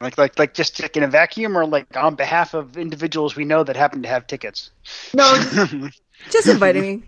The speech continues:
Speaker 2: Just
Speaker 3: Just
Speaker 2: inviting
Speaker 3: he,
Speaker 2: you to go to
Speaker 3: he's
Speaker 2: the
Speaker 3: just
Speaker 2: game.
Speaker 3: inviting me. Yeah,
Speaker 2: Yeah.
Speaker 3: he's inviting me to just go to the game. I'm just gonna go and say, "Nick said I could come to this game," and we'll see how it works out.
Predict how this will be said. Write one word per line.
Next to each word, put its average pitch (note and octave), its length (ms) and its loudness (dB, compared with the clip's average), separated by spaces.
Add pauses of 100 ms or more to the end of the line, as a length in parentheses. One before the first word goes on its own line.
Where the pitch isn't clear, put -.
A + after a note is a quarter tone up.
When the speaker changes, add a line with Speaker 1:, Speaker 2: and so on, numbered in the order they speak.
Speaker 2:
Just D#4 160 -4
Speaker 3:
Just - 20 -8
Speaker 2:
inviting D#3 360 0
Speaker 3:
he, - 40 -4
Speaker 2:
you D3 160 -6
to - 80 -16
go - 240 0
to - 80 2
Speaker 3:
he's B3+ 80 -4
Speaker 2:
the A#4 80 0
Speaker 3:
just - 60 -2
Speaker 2:
game. A4 100 -2
Speaker 3:
inviting F#4 260 -4
me. G4 140 -14
Yeah, F#4+ 60 -10 (220)
Speaker 2:
Yeah. - 120 -2
Speaker 3:
he's - 80 -6
inviting G4 240 -8
me F4+ 80 -10
to E4+ 60 -10
just E4 200 -10
go D#4 80 -8
to D#4 60 -6
the D4 60 -12
game. A#3+ 180 -8
I'm B3 160 4
just E4 200 -6
gonna D4+ 200 -2
go A#3 300 0
and G#3 120 -6
say, G#3 160 0
"Nick G#3 400 -6
said G#3+ 300 -2
I G3 100 -2
could - 140 -20
come F#3+ 200 -10
to F#3 60 -8
this F3+ 180 -8
game," G#3+ 380 -10
and G3 260 -8
we'll A3 180 -6
see A#3+ 160 -6
how A3+ 140 -2
it - 60 -8
works G#3+ 220 -6
out. A#3 240 -8